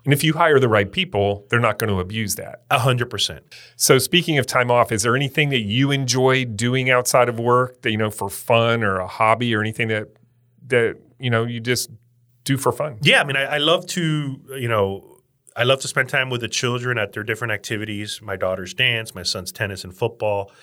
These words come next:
Speaker 2: Of course, go out to dinner with my wife, uh, and, and our friends and family. Um, I, I do CrossFit, um, in the mornings, um, at this place called A five oh CrossFit, which is great.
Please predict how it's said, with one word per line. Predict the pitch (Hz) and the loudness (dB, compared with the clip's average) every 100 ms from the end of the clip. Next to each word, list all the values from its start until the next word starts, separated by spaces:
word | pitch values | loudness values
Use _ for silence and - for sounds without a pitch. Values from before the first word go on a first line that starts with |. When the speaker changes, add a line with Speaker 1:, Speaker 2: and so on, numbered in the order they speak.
| - - _ | -20 -20 _
Speaker 2:
Of | 104 | -6
course, | - 113 | 2 2
go | - 107 | 2 -2
out | 101 | -2
to | |
dinner | 101 104 98 | -4 -4 -4
with | |
my | 90 | -8
wife, | 92 120 123 113 113 - - | -6 0 2 0 -2 -8 -14
uh, | 104 92 87 82 | -16 -14 -12 -10
and, | 104 - | -10 -8
and | 98 | -8
our | 90 | -8
friends | - 101 | -8 -8
and | 95 92 | -8 -4
family. | 135 127 123 117 117 _ _ _ _ - | 0 0 0 -6 -8 _ _ _ _ -4
Um, | 104 98 92 92 90 - - | -2 0 -2 -6 -12 -12 -4
I, | 123 139 139 139 127 | 2 4 4 2 0
I | 117 | -4
do | 123 117 | -4 -4
CrossFit, | - 185 190 - 190 190 - _ | 2 2 2 0 0 -2 -8 _
um, | 139 110 104 101 98 101 - | -8 -4 -2 -2 -6 -14 -20
in | - 117 107 107 | -8 -4 -4 -4
the | 107 | -2
mornings, | 120 160 160 160 160 160 - - - - - - | 2 4 4 0 -4 -4 -4 -6 -14 -20 -18 -4
um, | 101 101 92 92 90 95 | 0 2 2 -2 -4 -10
at | 98 | -12
this | 101 | -12
place | - 107 98 | -8 -6 -4
called | 107 98 | -4 -4
A | 98 | -6
five | 101 95 | -8 -8
oh | 92 | -6
CrossFit, | 123 143 139 - 123 | 0 0 0 -6 -8
which | 117 95 | -10 -14
is | 95 | -12
great. | - 120 139 | -2 -2 -2